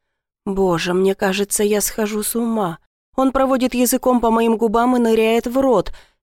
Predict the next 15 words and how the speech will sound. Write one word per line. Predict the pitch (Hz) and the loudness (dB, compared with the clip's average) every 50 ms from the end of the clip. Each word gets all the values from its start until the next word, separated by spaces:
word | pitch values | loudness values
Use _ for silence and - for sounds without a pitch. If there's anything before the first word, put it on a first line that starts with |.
| - - | -8 -4
Я | 233 240 226 226 | 0 2 2 2
дрожу | 214 214 220 220 220 208 208 220 226 214 | 2 2 0 0 0 -2 -2 -2 0 2
от | 196 175 - - | 2 0 0 0
неизвестных | 196 196 190 190 175 175 185 190 190 - 202 185 - 208 | 2 2 2 2 2 2 2 2 2 2 -2 -2 0 0
ощущений. | 190 - - 202 185 - - 202 190 190 190 190 185 - - _ _ _ _ _ _ | -2 -2 -2 -2 -2 0 2 2 4 4 2 2 0 -4 -8 _ _ _ _ _ _
Его | - 202 202 190 196 202 | -4 0 0 2 2 2
щетина | - - - 196 - - 240 254 254 247 226 | 0 0 -2 -2 -4 -4 -4 -2 -2 -2 -2
колет | - - 220 220 226 220 - | -2 0 0 0 0 0 -2
мою | 233 226 226 226 233 226 | -2 -2 -2 -2 -2 -4
кожу. | _ - 214 190 170 151 151 170 170 - _ _ _ _ _ _ _ - | _ -4 -2 -2 -2 -4 -6 -10 -12 -14 _ _ _ _ _ _ _ -8
Я | 214 208 214 202 | -2 0 0 0
задыхаюсь, | 196 - 208 190 208 202 - - - 233 226 202 170 165 151 - - - - - - - - | 2 0 0 2 2 0 0 0 -2 0 0 0 0 -2 -2 -4 -6 -6 -8 -14 -18 -10 -4
захлебываюсь | 233 226 254 254 - 269 269 277 254 202 196 202 190 196 196 196 196 - | 0 0 0 2 2 2 2 2 2 4 2 2 4 4 4 4 2 2
новыми | 214 214 214 208 202 202 208 214 220 220 | 0 2 2 4 4 4 4 4 4 4
эмоциями. | 220 220 220 214 208 - - 214 214 208 214 214 202 | 2 2 2 0 0 0 2 2 4 4 4 2 0